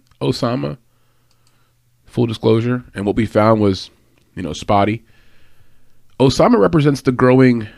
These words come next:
sport of mixed martial arts in the Middle East, specifically Northern Africa, Egypt, you know, Morocco, that northern part, because,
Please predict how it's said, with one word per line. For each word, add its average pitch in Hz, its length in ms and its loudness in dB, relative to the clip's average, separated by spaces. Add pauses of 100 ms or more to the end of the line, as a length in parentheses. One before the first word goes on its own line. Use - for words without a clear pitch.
(120)
sport - 380 0
of 107 60 -2
mixed 107 200 -2
martial 104 320 0
arts - 180 2 (100)
in 135 220 2
the 131 60 4
Middle 117 240 4
East, 110 320 -4
specifically 113 520 -2
Northern 107 420 2
Africa, 110 640 -2 (1000)
Egypt, 101 600 -2 (300)
you 98 120 -8
know, 98 360 -2 (640)
Morocco, 98 720 0 (640)
that 107 180 -2
northern 107 400 2
part, - 220 0
because, 123 360 0